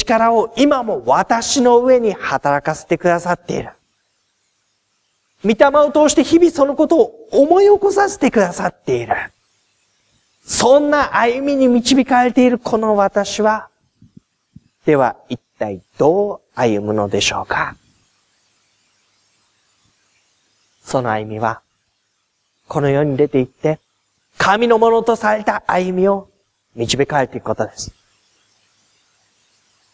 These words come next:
神の御言葉は剣だというので、その剣で、あの人は正しくない、この人は間違っている。裁いて裁いて自分自身の正しさを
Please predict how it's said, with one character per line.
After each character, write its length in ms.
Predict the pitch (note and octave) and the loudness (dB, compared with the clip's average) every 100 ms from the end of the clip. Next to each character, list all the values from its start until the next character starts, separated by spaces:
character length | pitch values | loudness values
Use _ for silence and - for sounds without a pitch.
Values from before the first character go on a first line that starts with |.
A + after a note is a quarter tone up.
| _ _ _ _ _ _ _ | _ _ _ _ _ _ _
神 280 | - A#3+ C4+ | -4 0 2
の 100 | C4 | 2
御 100 | B3 | 2
言 260 | B3 B3 A#3 | 0 0 0
葉 140 | A3 | -2
は 80 | G#3+ | -4
剣 400 | - A3 B3+ A#3+ | 0 0 2 2
だ 160 | G#3+ | 0
と 240 | G#3 - F3+ | -2 -2 0
い 80 | D#3+ | 0
う 80 | |
の 160 | D3 A#2 | -4 -6
で、 240 | A2 - - _ _ _ _ _ _ | -4 -6 -8 _ _ _ _ _ _
そ 200 | - C#4 | -4 -2
の 120 | D4 | -2
剣 360 | C4+ C4+ C4 C#4 | -2 -2 0 2
で、 240 | C4 - | 0 -2
あ 120 | - A3 | -4 -2
の 120 | C4+ | 0
人 140 | C4+ | 0
は 100 | C4 | 0
正 280 | D4 C4 C4+ | 0 0 0
し 40 | |
く 100 | - | 0
な 100 | C4+ C4 | 0 2
い、 40 | |
こ 120 | B3 | 2
の 80 | C#4 | 0
人 140 | C#4 C#4 | 0 -2
は 100 | C4 | 0
間 120 | B3 | -2
違 20 | B3 A#3+ | 0 -2
っ 60 | B3+ | -2
て 160 | B3+ | 0
い 20 | |
る。 180 | B3+ - - _ _ _ _ _ _ | 0 0 -8 _ _ _ _ _ _
裁 460 | - - A#3 C4 C4 | -10 -2 0 2 0
い 40 | B3 | 0
て 80 | |
裁 340 | A#3 A#3 B3 A#3+ | 0 0 0 2
い 40 | |
て 100 | A3+ | 0
自 160 | F3 F3+ | 0 2
分 180 | C4 C4+ | 4 4
自 260 | C4 C4+ | 2 2
身 60 | C#4 | 2
の 100 | C#4 | 0
正 360 | - A#3+ B3 | 0 -2 -2
し 20 | - | 0
さ 160 | B3 | 2
を 260 | A3+ G#3 | 2 0